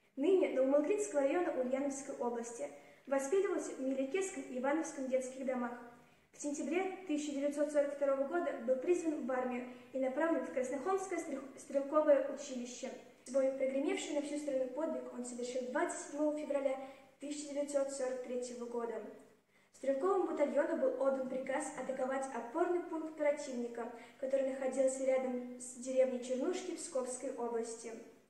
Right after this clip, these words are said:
Выходя из леса на опушку, наши солдаты были обстреляны из пулемета, из трех вражеских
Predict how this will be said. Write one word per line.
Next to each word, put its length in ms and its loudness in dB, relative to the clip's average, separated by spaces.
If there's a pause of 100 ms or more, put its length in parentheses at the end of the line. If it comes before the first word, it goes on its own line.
(260)
Выходя 400 0
из 140 2
леса 320 2
на 80 2
опушку, 420 -4
наши 240 -2
солдаты 520 -2
были 200 -2
обстреляны 720 0
из 100 -10
пулемета, 540 -4 (380)
из 240 -6
трех 300 0
вражеских 600 0